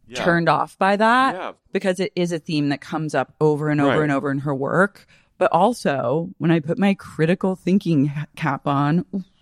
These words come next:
Speaker 2: when I put my little critical fedora on, obviously she's working, it's her way to work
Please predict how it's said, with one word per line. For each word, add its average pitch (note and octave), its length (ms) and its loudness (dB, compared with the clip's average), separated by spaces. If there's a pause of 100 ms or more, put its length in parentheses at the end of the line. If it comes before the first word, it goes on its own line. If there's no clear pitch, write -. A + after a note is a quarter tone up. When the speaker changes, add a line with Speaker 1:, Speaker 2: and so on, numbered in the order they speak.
(100)
Speaker 2:
when E3+ 100 2
I D#3+ 60 4
put E3+ 120 -2
my F3+ 180 6
little E3 200 2
critical F3 460 0
fedora D3+ 560 2
on, C#3 420 0 (400)
obviously C4 580 -2
she's B3 300 0
working, F3 580 -2
it's - 200 0
her F#3+ 300 -2
way E3+ 280 2
to F#3 100 2
work E3 360 -4